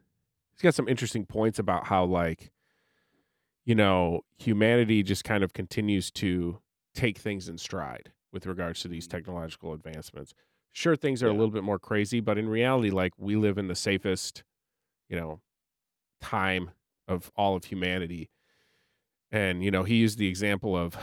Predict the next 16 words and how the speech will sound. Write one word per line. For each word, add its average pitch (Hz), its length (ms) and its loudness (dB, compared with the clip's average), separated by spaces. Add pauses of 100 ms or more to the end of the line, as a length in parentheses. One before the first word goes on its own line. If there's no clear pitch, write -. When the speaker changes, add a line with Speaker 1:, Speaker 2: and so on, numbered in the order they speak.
(220)
Speaker 1:
<sighs> - 260 -16
you 104 100 -4
know, 90 80 -4
Chat 95 360 0
G 101 140 -6
P 92 140 -10
T 92 220 -8
three 98 580 -4 (280)
when 92 160 -2
it 71 60 -4
released, 92 600 -2 (100)
I - 40 -10
think 107 160 -4
last 90 320 -2
year 98 120 2
sometime. 85 540 -6